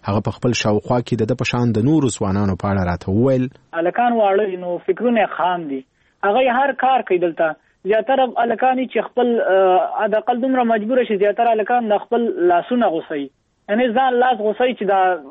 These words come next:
Speaker 2: فکر یې بل طرف ته لاړ شي. اما نه کېږي. د ژوند ډېر سخت ده ورته.
Speaker 1: د افغان زلمکي چې د ده د عمر کموالي ته په پام یې نوم نه اخلو، راته وویل چې په کم عمر کې له کورنۍ لرې کېدل او په یوې نااشنا ټولنه کې ځان ته ځای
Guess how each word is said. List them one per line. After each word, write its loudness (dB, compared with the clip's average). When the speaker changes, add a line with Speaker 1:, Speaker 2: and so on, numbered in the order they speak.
Speaker 2:
فکر -2
یې 2
بل 0
طرف 0
ته -4
لاړ 2
شي. -4
اما 2
نه 0
کېږي. -2
د -2
ژوند 2
ډېر 0
سخت -2
ده 2
ورته. -4
Speaker 1:
د 2
افغان 0
زلمکي 0
چې -2
د 0
ده 0
د 0
عمر 2
کموالي 0
ته -4
په -4
پام -2
یې 2
نوم 0
نه 0
اخلو، -2
راته -2
وویل 2
چې -2
په -2
کم 0
عمر 2
کې 0
له 0
کورنۍ -2
لرې -4
کېدل -2
او 0
په -4
یوې 2
نااشنا -2
ټولنه 0
کې -6
ځان -2
ته -6
ځای -2